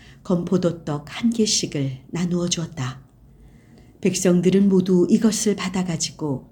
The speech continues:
자기 집으로 돌아갔다. 다윗이 자기 식구들에게 복을 빌어주려고 돌아오자 사울의 딸 미갈이 나가 다윗을 맞으며 말하였다. "오늘 이스라엘의 임금으로서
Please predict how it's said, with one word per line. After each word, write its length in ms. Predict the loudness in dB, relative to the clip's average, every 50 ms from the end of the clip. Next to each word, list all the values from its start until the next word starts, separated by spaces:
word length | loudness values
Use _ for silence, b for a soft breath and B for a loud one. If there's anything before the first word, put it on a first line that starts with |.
| -16 -10
자기 300 | -6 -4 -2 0 0 0
집으로 320 | 0 0 -2 -2 -2 -2 -2
돌아갔다. 760 | -2 -2 -4 -2 -4 -4 -6 -6 -6 -6 -6 -6 -8 -14 -20 -20 _ b b b b b b b b b b b b -18 -10
다윗이 720 | -4 -2 -2 0 0 0 0 0 0 0 0 -2 -4 -8 -18 -20 -14 -8
자기 300 | -2 -2 0 2 2 2
식구들에게 880 | 2 2 0 -2 -4 -6 -2 -2 0 0 0 0 2 2 2 2 2 2
복을 360 | 0 0 4 4 4 4 4
빌어주려고 880 | 2 2 2 4 2 2 2 0 -2 -2 -2 -4 -4 -4 -2 -2 -2 -4
돌아오자 720 | -4 -4 -4 -2 -2 -2 -4 -4 -6 -6 -6 -6 -6 -8 b b b b _ -12
사울의 600 | -8 -6 -4 0 2 2 4 4 4 2 0 -2
딸 260 | -2 -2 0 0 0 2
미갈이 480 | 2 2 2 4 4 2 4 6 4
나가 580 | 4 4 0 -2 -4 -6 -6 -6 -6 -8 -10 -16 -20 _ _ _ -8
다윗을 580 | -4 0 0 2 0 0 0 -2 0 0 0
맞으며 500 | 0 -2 -2 -2 -2 0 0 2 2 2
말하였다. 760 | 2 0 0 0 -2 -2 -2 -4 -6 -8 -8 -8 -8 -10 -14 _ _ _ _ _ b b b b b b b b b b b b b
"오늘 480 | 4 4 6 6 6 4 4 2 0 0 0
이스라엘의 680 | -2 -2 -2 -4 -4 -2 0 0 2 2 4 4 4 4
임금으로서 960 | 4 2 2 2 4 4 4 4 2 0 -2 -2 -4 -4 -4 -6 -6 -8